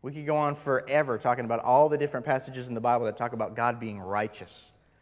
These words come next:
But we can clearly see that righteousness is a part of who God is. It's part of his character. It's, it's part of his being, that God is righteous. Okay, that's number one. Number two, righteousness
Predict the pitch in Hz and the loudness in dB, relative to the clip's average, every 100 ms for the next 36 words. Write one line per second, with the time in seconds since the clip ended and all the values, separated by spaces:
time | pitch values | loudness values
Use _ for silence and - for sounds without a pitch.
0 | _ _ _ - 110 139 131 - 175 196 | _ _ _ -10 -6 -6 -8 -6 -4 -2
1 | 175 151 - 180 135 117 117 - - _ | -4 -6 -8 -4 -4 -4 -8 -12 -20 _
2 | - 101 113 139 160 160 170 151 123 113 | -4 -2 0 0 0 -10 -8 -8 -6 -6
3 | - 139 120 - 135 127 117 107 - 104 | -2 -2 -2 -6 -8 -4 -2 -2 -4 -10
4 | 90 - - - - 117 - 175 170 127 | -10 -14 -20 -20 -18 -18 -6 -2 -2 -4
5 | 135 107 - - 143 143 143 127 - - | -8 -10 -14 -6 -2 -2 -4 -8 -8 -18
6 | - 127 - 170 185 131 95 - - 123 | -18 -16 -2 -2 0 -4 -10 -10 -8 -8
7 | 110 - - _ _ _ _ - 101 117 | -8 -14 -20 _ _ _ _ -18 -8 -2
8 | 120 101 90 92 101 - - - - - | -2 -2 -6 -4 -4 -6 -16 -20 -20 -20
9 | _ _ _ _ _ _ _ _ _ _ | _ _ _ _ _ _ _ _ _ _
10 | _ _ _ _ _ _ _ _ _ _ | _ _ _ _ _ _ _ _ _ _
11 | _ - 101 110 131 135 131 131 107 117 | _ -12 -6 -6 -4 -4 -2 -2 -2 -2
12 | 135 139 185 156 98 - - - _ _ | -2 0 2 2 0 -6 -20 -20 _ _
13 | _ _ _ _ _ _ _ _ _ _ | _ _ _ _ _ _ _ _ _ _
14 | _ _ _ _ _ - 120 156 220 180 | _ _ _ _ _ 0 8 8 8 -2
15 | - 151 135 143 - - | -6 -2 -2 -2 -6 -14